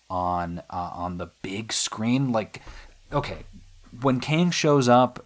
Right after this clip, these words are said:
in, uh, in Ant-Man, I'm probably gonna scream. That's fair.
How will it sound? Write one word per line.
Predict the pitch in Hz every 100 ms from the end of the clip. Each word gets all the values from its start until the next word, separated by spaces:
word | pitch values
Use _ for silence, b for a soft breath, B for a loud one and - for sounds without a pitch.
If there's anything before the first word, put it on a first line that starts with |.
| -
in, | 113 104 101 98
uh, | 95 101 98 95
in | 113 110
Ant-Man, | 107 127 139 143 143 B
I'm | 240 247
probably | 160 131 104 107
gonna | 214 90
scream. | - - 87 69 -
That's | 123 123
fair. | - 95